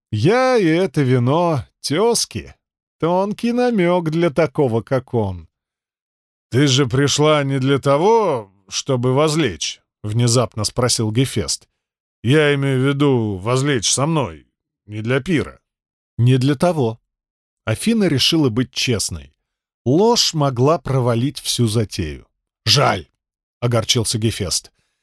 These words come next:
Ему не надо было решаться на честность. Гранича с простотой, честность была его природой. "Я думал, ты из этих женщин".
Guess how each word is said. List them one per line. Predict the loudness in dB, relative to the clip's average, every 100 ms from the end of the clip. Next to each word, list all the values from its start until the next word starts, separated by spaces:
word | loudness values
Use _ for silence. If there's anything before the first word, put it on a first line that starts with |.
| _ _
Ему | 0 2 4
не | 2
надо | 2 2
было | 2 2 2
решаться | 0 0 0 0 -2
на | -4 -4
честность. | -4 -2 -2 -4 -4 -8 -10 -14 _ -6
Гранича | 0 2 2 0 0 0
с | -2
простотой, | 0 -2 0 0 0 0 2 2 -2
честность | -2 0 0 -2 -2 -2 -6
была | 0 2 2 0
его | 0 0
природой. | 0 0 2 0 -2 -8 -14 _ _ _ -20 _ _ -2
"Я | 2 4
думал, | 4 2 2 0 -4 -10 _ _ -2
ты | 0
из | 0 0
этих | 0 0 -2
женщин". | 0 0 0 -2 -6 -14